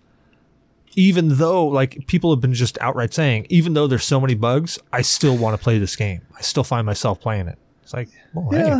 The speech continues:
Speaker 1: I mean, there's
Speaker 2: I
Speaker 1: gotta
Speaker 2: mean
Speaker 1: be something good there if, if, if they're
Speaker 2: So, I mean,
Speaker 1: constantly
Speaker 2: I, I had
Speaker 1: playing no
Speaker 2: played
Speaker 1: matter
Speaker 2: through.
Speaker 1: what.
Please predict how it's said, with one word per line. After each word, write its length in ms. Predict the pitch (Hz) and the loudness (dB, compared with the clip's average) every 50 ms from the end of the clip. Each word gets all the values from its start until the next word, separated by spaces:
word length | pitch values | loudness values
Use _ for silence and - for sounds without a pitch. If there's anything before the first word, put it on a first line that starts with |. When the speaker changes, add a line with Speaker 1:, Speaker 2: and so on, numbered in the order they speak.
| 226 - | 0 -2
Speaker 1:
I 40 | 110 | -2
mean, 200 | 120 120 117 110 | -2 -2 0 0
there's 160 | 113 110 226 | 0 2 2
Speaker 2:
I 20 | |
Speaker 1:
gotta 120 | 240 233 226 | 2 2 2
Speaker 2:
mean 60 | 180 | 2
Speaker 1:
be 60 | 110 | 0
something 460 | - - - 185 240 - - 117 101 | 0 -2 -4 -4 -4 -2 -2 -2 -2
good 200 | 95 95 90 85 87 | -2 -4 -4 -4 -6
there 280 | 87 82 92 113 113 | -6 -4 -2 -2 -2
if, 160 | 101 - - | -2 -4 -4
if, 260 | - 107 - - - _ _ _ _ _ _ _ _ _ _ _ _ _ _ _ _ _ _ _ _ _ | -8 -8 -8 -8 -18 _ _ _ _ _ _ _ _ _ _ _ _ _ _ _ _ _ _ _ _ _
if 120 | - 135 | -6 -4
they're 100 | - - | -2 0
Speaker 2:
So, 60 | - 190 | 2 2
I 20 | |
mean, 60 | 190 - | 4 4
Speaker 1:
constantly 420 | 135 185 185 190 - 208 123 - | 4 4 4 4 4 4 4 4
Speaker 2:
I, 40 | - | 4
I 20 | |
had 60 | 196 - | 4 4
Speaker 1:
playing 140 | - - 117 | 4 4 4
no 80 | 117 113 | 4 4
Speaker 2:
played 120 | 143 143 147 | 6 6 4
Speaker 1:
matter 80 | - 87 | 4 2
Speaker 2:
through. 280 | 87 110 113 110 - | 2 2 4 4 4
Speaker 1:
what. 180 | 107 135 139 | 2 0 -4